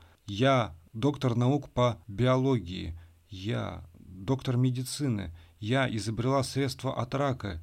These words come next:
я отправила людей на Луну, мы колонизировали Луну».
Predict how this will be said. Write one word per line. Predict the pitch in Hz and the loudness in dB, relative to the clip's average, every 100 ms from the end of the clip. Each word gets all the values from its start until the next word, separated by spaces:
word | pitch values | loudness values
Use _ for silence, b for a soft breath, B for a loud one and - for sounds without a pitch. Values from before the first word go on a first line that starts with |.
| 92 | -8
я | 98 120 123 117 110 95 | -2 0 0 -2 -6 -8
отправила | 113 - 135 147 143 | -10 -6 2 4 4
людей | 135 131 127 | 4 4 4
на | 139 131 | 6 6
Луну, | 131 135 151 117 | 6 4 2 2
мы | 117 131 139 - _ - | 2 4 2 -6 _ -4
колонизировали | 117 127 123 107 127 139 135 | 2 6 6 4 2 4 2
Луну». | 135 139 143 120 85 | 2 2 2 0 -2